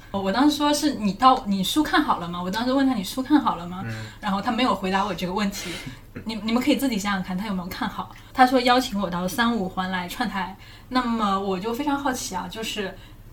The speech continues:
Speaker 1: 刘飞老师，你书看完了吗？
Speaker 2: <laughs> 没有。
Speaker 1: 就是，所以就是你邀请我来三五环，是你想逃避就是看书这件事情吗？
Speaker 2: 嗯，没有啦，确实没有什么时间看，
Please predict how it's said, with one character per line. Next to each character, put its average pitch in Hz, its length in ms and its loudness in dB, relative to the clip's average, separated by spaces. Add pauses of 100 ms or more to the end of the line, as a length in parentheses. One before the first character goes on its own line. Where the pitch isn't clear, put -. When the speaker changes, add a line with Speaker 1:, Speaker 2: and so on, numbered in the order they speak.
(120)
Speaker 1:
刘 208 100 -4
飞 240 80 -2
老 190 100 0
师， 185 240 -4
你 185 120 0
书 247 160 -4
看 247 180 0
完 185 140 -4
了 175 80 -8
吗？ 196 120 -8 (460)
Speaker 2:
<laughs> - 400 -10
没 131 240 4
有。 117 100 4 (460)
Speaker 1:
就 175 100 -2
是， 247 120 8 (520)
所 311 160 6
以 294 140 8
就 302 160 8
是 277 200 6
你 233 180 0
邀 277 180 12
请 294 180 8
我 220 80 6
来 190 160 6
三 269 220 8
五 220 100 6
环， 185 280 0
是 254 180 0
你 226 220 -2
想 208 320 -2
逃 190 300 2
避 294 380 2
就 220 120 -4
是 190 320 -6 (360)
看 285 320 4
书 247 380 -4
这 - 80 4 (160)
件 247 220 6
事 302 260 4
情 180 220 -2
吗？ 180 240 -8 (180)
Speaker 2:
嗯， 98 360 -4 (100)
没 117 200 4
有 107 160 4
啦， 98 200 -6
确 - 160 0
实 127 200 2
没 120 100 2
有 131 80 4
什 120 100 0
么 113 80 -2
时 110 160 -4
间 123 160 2
看， - 180 -6